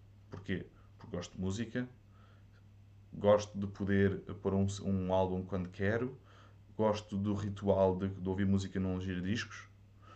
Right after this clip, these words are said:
quando estou com os meus amigos numa festa. Gosto disso, faz parte do,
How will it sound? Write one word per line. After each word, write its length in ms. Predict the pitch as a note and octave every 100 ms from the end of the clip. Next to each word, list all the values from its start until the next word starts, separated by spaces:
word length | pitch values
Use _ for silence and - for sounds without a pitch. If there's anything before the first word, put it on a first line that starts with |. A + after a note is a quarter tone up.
| - - - -
quando 160 | G2+ F#2
estou 160 | F#2+
com 100 | F2+
os 60 | G2
meus 160 | G2
amigos 220 | F#2+ F#2+ F#2
numa 140 | F#2+
festa. 320 | G#2+ G#2 - -
Gosto 320 | D#3+ C#4 -
disso, 300 | F4 - - -
faz 140 | F3
parte 320 | F3 D4+ -
do, 160 | C4 F3